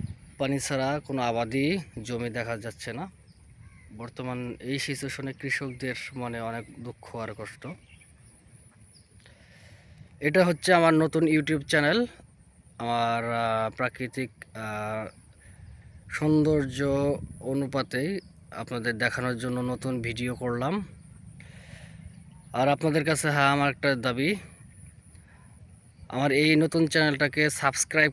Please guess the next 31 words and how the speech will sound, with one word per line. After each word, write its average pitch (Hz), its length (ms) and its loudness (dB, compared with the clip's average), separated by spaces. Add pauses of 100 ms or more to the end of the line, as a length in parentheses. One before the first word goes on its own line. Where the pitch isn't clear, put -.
(100)
করে 151 400 2 (160)
পাশে 123 220 0
থাকবেন, 127 460 0 (720)
আর 113 380 -4
বেল 131 220 0
আইকন 139 540 0
দিয়ে 131 420 -2 (240)
নোটিফিকেশন 131 680 -4
all 123 160 -2
করে 127 220 -6
রাখবেন, 123 500 -4 (120)
কারণ 120 320 -2 (680)
নতুন 165 300 4
নতুন 170 280 2
ভিডিও 151 320 6
আপডেট 139 340 2
পেতে 156 240 2
আপনাদের 131 400 0
এটা 139 460 -2
কাজে 127 300 0
লাগবে। 101 360 -2 (240)
আশা 117 260 -4
করি 123 200 -4
সবাই 135 340 -2
বুঝতে 135 320 -4
পেরেছেন। 143 500 0 (840)
আর 117 180 0
কমেন্ট 131 400 0
করবেন 139 500 -2 (400)
কেমন 123 220 0
লাগতেছে। 120 580 -4